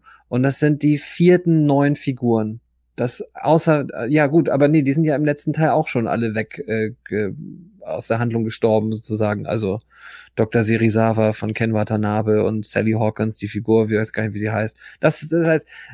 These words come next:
viele haben immer gemeckert, ja, die Figuren interessieren ja keinen, wir wollen die Monster-Action. Ich hätte schon auch Bock auf so einen, ich fand das bei Godzilla vierzehn, also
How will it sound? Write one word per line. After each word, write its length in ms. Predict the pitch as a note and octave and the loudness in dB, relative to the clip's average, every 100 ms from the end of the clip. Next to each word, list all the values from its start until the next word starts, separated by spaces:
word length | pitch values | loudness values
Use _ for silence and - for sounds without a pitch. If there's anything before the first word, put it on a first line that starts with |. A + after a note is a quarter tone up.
| - - - - - - - _ - - - - | -20 -14 -8 -6 -8 -12 -20 _ -20 -20 -20 0
viele 220 | F3+ F3 | 4 6
haben 140 | E3+ | 4
immer 160 | D3+ D3+ | 4 2
gemeckert, 440 | C#3+ D#3 D#3+ D#3+ | 4 2 2 0
ja, 120 | D3 D3 | 2 4
die 80 | |
Figuren 320 | D3+ C#3+ D3+ C#3 | 2 0 0 0
interessieren 440 | C#3 D3 - E3 | 0 0 2 2
ja 80 | D#3 | 2
keinen, 200 | D#3+ D3 | 0 0
wir 60 | |
wollen 140 | C3+ C3 | 2 2
die 60 | |
Monster-Action. 600 | C3 D3+ - C#3 - D3 - - - | 2 0 0 -6 -4 -6 -6 -18 -2
Ich 200 | D3 - | 0 2
hätte 180 | F3+ - | 0 2
schon 240 | - F#3+ | 4 4
auch 240 | F3 E3+ - | 4 0 2
Bock 260 | E3 E3+ - | 2 2 -2
auf 180 | D#3 | -2
so 120 | - E3+ | 2 4
einen, 380 | E3+ E3 E3 _ - - - | 6 4 2 _ -20 -18 -8
ich 120 | A#2+ | -2
fand 200 | - F3 | 2 4
das 160 | F3 - | 4 2
bei 140 | D3 | 2
Godzilla 500 | D3 D3 - E3 D#3+ | 2 2 4 6 6
vierzehn, 540 | D3+ E3+ E3+ - F#3 F3 | 4 2 2 2 0 2
also 360 | B2 A#2+ A2+ | 2 2 0